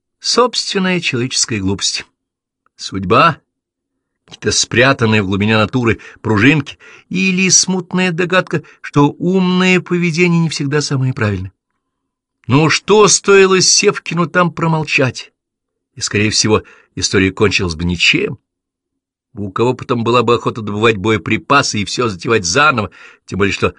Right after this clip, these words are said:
приближались школьные дни с новыми, совсем другими заботами. Но непонятный и зловредный кто-то Лодьку дернул за язык. А может, не зловредный.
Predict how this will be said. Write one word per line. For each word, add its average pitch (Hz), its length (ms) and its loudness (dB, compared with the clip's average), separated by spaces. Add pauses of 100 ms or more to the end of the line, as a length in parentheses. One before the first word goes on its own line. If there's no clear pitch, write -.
приближались 101 500 0
школьные 101 460 0
дни 123 360 2
с - 200 0
новыми, 127 420 2
совсем 101 340 -4
другими 87 300 -4
заботами. 82 540 -8 (880)
Но 90 220 0
непонятный 104 840 0
и 95 40 -2
зловредный 92 520 -2
кто-то 95 400 -6 (380)
Лодьку 104 500 -2
дернул 101 460 0
за 90 180 -2
язык. 92 340 -6 (840)
А 98 80 -12
может, 113 340 -4
не 98 100 -2
зловредный. 90 500 0